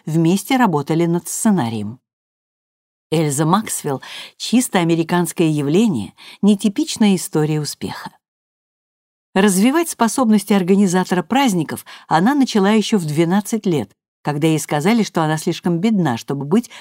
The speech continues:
приглашенной на день рождения подруги. Росла Эльза, росли и организованные ею вечеринки. Благодаря ей появилась новая профессия — организатор праздников.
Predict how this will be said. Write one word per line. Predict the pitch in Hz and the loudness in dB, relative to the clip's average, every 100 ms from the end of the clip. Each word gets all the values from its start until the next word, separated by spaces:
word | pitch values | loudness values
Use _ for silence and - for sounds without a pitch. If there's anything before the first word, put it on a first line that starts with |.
| - | -4
приглашенной | 190 156 160 - 175 165 | -2 0 -2 -2 0 2
на | 156 143 | 0 0
день | 156 | -2
рождения | 151 156 143 147 147 | -2 -4 -2 -4 -4
подруги. | 143 165 147 127 - - _ _ _ _ _ _ _ _ _ - | -2 -2 -2 -6 -6 -16 _ _ _ _ _ _ _ _ _ -2
Росла | 175 147 - 151 143 - - | 0 0 -2 -2 -2 -4 0
Эльза, | 220 294 220 233 226 226 _ | 2 4 4 4 2 -2 _
росли | 196 196 175 247 320 330 | 0 0 0 0 2 0
и | - 208 | 0 0
организованные | 190 165 185 165 160 240 226 208 185 | 0 2 0 2 2 2 4 4 2
ею | 151 170 175 | 2 2 2
вечеринки. | 160 170 - 156 131 101 - - _ _ _ _ _ - | 0 -4 -4 -4 -4 -8 -12 -20 _ _ _ _ _ -6
Благодаря | 165 165 156 156 143 | -2 0 0 -2 -2
ей | 131 139 247 247 - | -2 0 2 0 0
появилась | 185 165 185 269 240 - | 0 2 2 0 0 0
новая | 175 180 185 | 2 2 2
профессия — | 180 202 196 170 - - 120 - - _ - | 2 -2 0 -2 -2 -8 -10 -14 -20 _ -2
организатор | 175 156 165 151 190 202 190 - | 0 2 2 2 2 2 -2 -2
праздников. | - 214 175 135 131 - - - | -2 0 0 -4 -10 -14 -20 -20